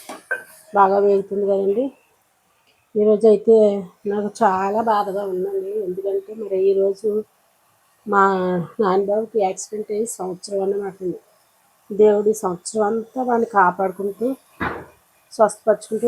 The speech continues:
బాగు చేసుకుంటూ వచ్చాడు. ఎంత గొప్ప దేవుడండి. దేవుడు ఏదైనా చేయగలిగిన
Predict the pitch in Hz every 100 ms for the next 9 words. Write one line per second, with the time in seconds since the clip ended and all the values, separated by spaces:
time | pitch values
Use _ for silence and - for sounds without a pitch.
0 | 220 202 196 202 202 - 214 220 208 -
1 | 214 208 240 254 _ _ _ - _ -
2 | - - - - 180 180 240 202 202 196
3 | 214 202 208 214 220 - _ _ _ _
4 | 180 190 190 202 202 214 277 240 _ _
5 | _ - 208 214 214 220 233 240 247 208
6 | 208 208 208